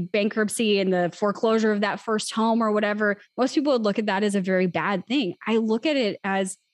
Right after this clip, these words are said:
my saving grace. If I wouldn't have gone through that, then I wouldn't have had the compassion I needed to deal with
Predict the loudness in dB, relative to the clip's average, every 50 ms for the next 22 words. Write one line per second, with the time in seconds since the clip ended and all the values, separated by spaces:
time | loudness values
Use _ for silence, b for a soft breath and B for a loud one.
0 | _ _ _ _ _ _ _ _ -2 0 0 2 2 2 2 0 2 4 4 2
1 | 2 2 2 2 2 2 2 0 0 -2 -4 -8 -10 B B B B B B 0
2 | 2 2 2 2 2 2 2 4 4 4 4 2 0 -2 -2 -2 -2 0 0 2
3 | 2 2 2 0 -4 -8 -6 -2 0 0 2 0 0 0 0 0 0 0 0 -2
4 | -2 -2 0 0 0 0 0 0 0 2 2 0 -2 -2 -2 -2 -2 -2 -2 -4
5 | -2 -2 -2 -2 -2 -2 -2 -2 -2 -2 -2 0 0 2 2 2 2 2 2 2
6 | 2 0 0 -2 -2 -4 -4 -2 0 0 2 2 2 0 0 -2 -4